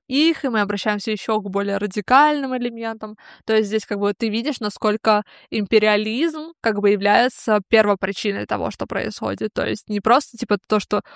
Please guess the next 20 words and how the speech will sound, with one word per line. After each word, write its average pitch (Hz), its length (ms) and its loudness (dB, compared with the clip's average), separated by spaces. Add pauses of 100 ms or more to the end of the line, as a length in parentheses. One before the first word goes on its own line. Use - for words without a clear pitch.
(160)
о, 226 280 6
что-то 214 260 0
в 202 60 -6
голове 214 320 4
у 208 60 4
людей 202 380 2
происходит, 208 580 -4
да, 202 240 2 (360)
а 220 140 0
именно 240 460 -4
их - 320 -8
материальные 202 540 2
условия 233 600 2
буквально 208 440 0
вынуждают 214 680 0 (120)
их 233 200 -4
прибегать 208 680 0
к - 60 -14
самым 214 400 0
стрёмным, 214 680 0